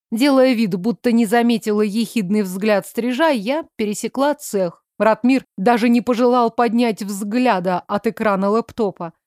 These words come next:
Спокойно отхлебнул чего-то горячего из дымившейся чашки, а потом произнес,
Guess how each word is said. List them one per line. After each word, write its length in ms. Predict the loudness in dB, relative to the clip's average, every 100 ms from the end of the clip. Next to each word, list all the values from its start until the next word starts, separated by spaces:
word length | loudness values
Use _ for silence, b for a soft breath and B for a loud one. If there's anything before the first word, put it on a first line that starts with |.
| _
Спокойно 560 | -4 0 2 0 0 -2
отхлебнул 540 | -4 -4 -2 0 -2
чего-то 340 | -4 -6 -4 0
горячего 640 | 2 2 2 -2 -2 -2
из 80 | 0
дымившейся 680 | 2 2 0 -2 -6 -4 -4
чашки, 360 | -2 -2 -2
а 80 | -2
потом 360 | -2 0 0 0
произнес, 640 | -2 -2 0 0 -2